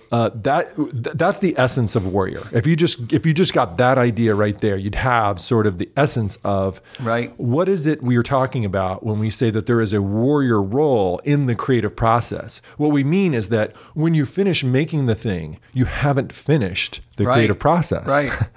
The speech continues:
Speaker 1: That, that now it's time to stand and fight.
Speaker 2: Well, let's talk about why that is for a second. And, and, uh, uh, um, Chuck Faber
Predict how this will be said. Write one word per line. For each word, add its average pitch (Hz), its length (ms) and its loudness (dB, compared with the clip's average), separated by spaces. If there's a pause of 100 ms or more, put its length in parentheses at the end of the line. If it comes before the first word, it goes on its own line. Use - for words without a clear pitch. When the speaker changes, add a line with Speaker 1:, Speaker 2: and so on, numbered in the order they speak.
(460)
Speaker 1:
That, - 380 0
that 139 140 4
now 147 320 4
it's - 160 -2
time 98 540 0 (340)
to 117 100 2
stand 113 480 0
and 92 160 -4
fight. 131 320 -2 (160)
Speaker 2:
Well, 277 100 0
let's 415 200 -2
talk 320 180 -2
about 214 160 0
why 160 220 0
that 147 160 2
is 143 240 0
for 120 180 -6
a 117 60 -4
second. - 400 -2 (120)
And, 123 280 0
and, 127 160 0
uh, - 320 -2
uh, 127 200 2
um, 117 440 0 (1400)
Chuck 202 200 0
Faber 139 400 0